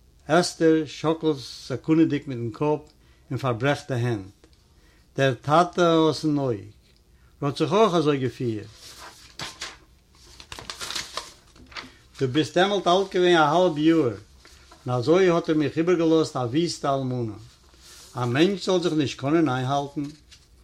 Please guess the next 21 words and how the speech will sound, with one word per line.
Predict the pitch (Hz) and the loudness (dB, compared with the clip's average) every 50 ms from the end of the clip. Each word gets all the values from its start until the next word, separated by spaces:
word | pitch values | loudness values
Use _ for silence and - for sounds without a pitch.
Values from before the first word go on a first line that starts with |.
| _ _ _ _ _ _ _ - | _ _ _ _ _ _ _ 0
יעקב | 135 156 180 180 175 190 180 175 - - - | 2 2 2 2 0 0 0 0 -2 -2 0
ווארף | 147 156 175 180 160 - - | 2 2 2 2 0 -2 -6
מיט | 160 135 - - - | -6 -6 -6 -8 -6
רוגזע | 117 139 170 165 160 143 143 156 156 156 156 | 0 0 0 0 0 -2 0 2 2 2 2
די | 135 120 120 | 0 -4 -6
צוואנג | 117 - - 131 139 151 165 165 156 160 | -6 -8 -6 -4 -2 0 0 0 0 -2
אין | 147 139 | -4 -4
דעם | 143 139 123 120 | -4 -4 -6 -6
בופעט | 110 110 104 - - 143 147 151 147 147 - _ _ - _ _ _ 131 | -6 -8 -10 -8 -6 -4 -2 -2 -4 -6 -12 _ _ -20 _ _ _ -12
און | 120 | -6
קוקט | - 175 180 180 - - | 0 0 0 0 0 -2
מיט | 170 - - | -4 -2 0
אויגן | 151 151 165 160 165 170 156 | 2 2 2 2 2 -2 -2
פון | - 151 127 | -4 -4 -2
אשקליר | 139 165 165 - - - 156 147 147 147 143 139 | 0 0 0 -2 -6 -8 -6 -6 -4 -4 -2 -4
אויף | 135 120 - | -4 -6 -6
דער | 135 123 | -6 -6
מוטער. | 123 131 131 123 - 110 95 101 - _ _ _ _ _ _ _ _ _ _ _ _ | -6 -6 -6 -6 -8 -12 -14 -14 -20 _ _ _ _ _ _ _ _ _ _ _ _
אסתר | 143 170 175 175 - - 175 151 | -2 -2 -2 -2 -2 -4 -4 -4
שטייט | - - - 165 170 175 165 - 165 | -4 -2 0 0 2 2 0 -2 -2
וואקלנדיק | 165 175 170 - 175 170 165 165 165 160 160 - | -2 -2 -2 -2 -4 -4 -2 -2 -4 -4 -6 -10